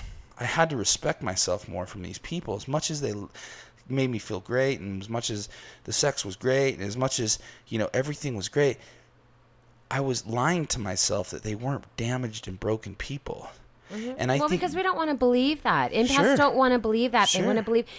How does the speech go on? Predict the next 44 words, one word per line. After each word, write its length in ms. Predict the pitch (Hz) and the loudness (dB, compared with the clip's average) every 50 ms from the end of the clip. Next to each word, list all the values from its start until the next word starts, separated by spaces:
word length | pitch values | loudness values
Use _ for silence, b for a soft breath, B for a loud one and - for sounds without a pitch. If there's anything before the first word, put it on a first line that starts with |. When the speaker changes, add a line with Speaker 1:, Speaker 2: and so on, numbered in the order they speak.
| B B B - | B B B 4
Speaker 2:
And 120 | 277 277 | 6 6
if 100 | 302 269 | 6 4
they 180 | - 302 294 269 - | 4 2 2 2 4
are, 340 | - 220 226 233 240 262 285 | 6 10 10 12 12 10 10
like, 180 | 277 269 254 - - | 8 4 4 6 8
I 320 | - 233 247 269 269 285 269 - - | 10 10 12 10 10 8 4 2 4
always 260 | 254 254 262 254 - | 6 6 6 4 4
felt 160 | - 254 233 | 2 0 2
like, 200 | 214 233 - - B B B B B B B | 2 0 -2 -4 B B B B B B B
"Why 280 | - 208 190 226 240 262 | -8 4 8 10 10 10
am 160 | 285 285 285 | 10 8 6
I 100 | 285 285 | 6 4
the 100 | 269 269 | 4 2
fixer? 680 | 262 - - 233 - - - - 190 147 113 - - - - _ _ _ _ _ _ | 0 2 0 0 0 0 -2 0 0 0 0 -4 -10 -18 -20 _ _ _ _ _ _
Like, 140 | - 240 127 | 4 6 6
Speaker 1:
Yeah. 120 | 135 156 | 6 6
Speaker 2:
why 160 | 208 240 247 262 | 8 10 10 10
do 120 | 294 311 | 10 8
I 140 | 302 302 294 | 6 6 8
meet 140 | 269 262 - | 6 6 6
Speaker 1:
Yeah. 100 | 226 220 | 4 4
Speaker 2:
these 240 | 285 285 277 - | 2 0 0 2
men 380 | - 254 226 220 220 214 214 220 | 4 4 4 6 6 4 2 2
that 100 | 214 - | 0 -2
come 260 | - - 226 247 269 277 | -4 0 0 2 2 2
to 100 | 294 269 | 0 0
me? 260 | 247 220 202 196 202 | 2 2 2 2 0
They're 160 | 190 196 185 | 0 0 -2
so 460 | 175 - - - 214 220 247 285 330 | 0 0 0 4 8 8 8 8 8
damn 300 | 247 311 294 277 254 240 | 6 4 4 6 4 4
broken." 640 | 208 196 185 180 185 180 - 175 160 156 156 165 185 B B B B B B - | 2 2 2 2 2 0 -2 -2 0 0 0 -2 -4 B B B B B B 4
And 160 | 226 226 240 | 6 8 8
I'm 140 | 240 240 240 | 8 8 8
like, 180 | 240 233 226 | 6 4 4
Speaker 1:
Yeah. 100 | 220 214 | 4 6
Speaker 2:
"Let 160 | 220 233 233 - | 6 6 6 6
me 160 | 277 285 262 | 2 2 4
love 300 | 247 233 226 226 202 202 | 6 6 6 4 4 4
the 160 | 185 165 160 | 2 2 2
shit 520 | - - - - - - - 233 269 285 | 2 -2 -2 -2 -2 2 4 6 6 8
out 200 | 262 220 190 175 | 8 8 8 8
of 100 | 170 165 | 6 4
you 220 | 151 156 160 170 185 | 2 0 0 -2 0
because 500 | 180 220 208 - - 214 208 202 196 | 0 -2 -4 -2 0 0 0 0 -2